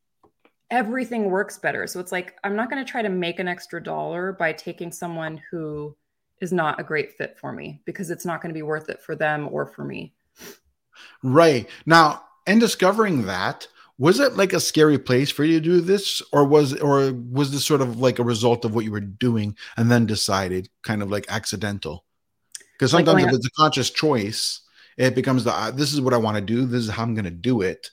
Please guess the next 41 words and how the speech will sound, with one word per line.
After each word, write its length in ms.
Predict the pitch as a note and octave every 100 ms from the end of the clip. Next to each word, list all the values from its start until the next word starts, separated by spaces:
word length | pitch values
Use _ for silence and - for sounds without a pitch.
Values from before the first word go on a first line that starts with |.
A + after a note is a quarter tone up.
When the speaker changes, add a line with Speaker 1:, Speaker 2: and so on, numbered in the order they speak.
| _ _ _ _ _ _
Speaker 2:
But 160 | A2 G#2+
getting 260 | C3 C3
into 240 | C3+ C#3 A2+
it 40 |
becomes 320 | A2+ A2 G2+
scary 460 | - - C3 A2+ G#2+
because 240 | F#2+ G#2+
now 260 | G#2+ G#2+ G2+ -
you 160 | A2+
realize 560 | G#2+ C#3 B2+ G#2 G2+ G2+
you're 260 | G#2 F#2+ - - - A#2
dropping 480 | A2 A#2 A2+ - G#2+
off 280 | G#2 G2+ -
a 60 |
certain 320 | F#2+ G#2+ G2 F#2+
section. 540 | F#2+ F2+ - F2 F2 _ _
Speaker 1:
Yeah, 300 | A3 G3+ - - -
it 80 |
was 220 | C#4 D#4+ B3
really 180 | C#4
scary. 500 | D4+ - C#3 C3 - _ _ -
It 80 | F#3+
was 200 | F#3 E3+
really, 240 | G3+ A3
really 220 | G#3 F3+
scary. 640 | E3+ - D3 C#3+ D3 - _ _
And 520 | F#3+ F3 D#3+ D#3 - _ _ _ _ _ _ F#3+
at 280 | - - -
first, 360 | B3+ B3 A3
when 100 | G3+
I 60 | F3
first 300 | F#3 D4+ -
went 140 | A3
out 120 | F3+ E3
on 120 | D#3+
my 160 | D#3
own, 180 | D3+ D3 -
I 100 | E3+
really 340 | D#3+ G3 F#3
was, 300 | D#3+ D#3+ D#3+
like, 300 | D3+ C#3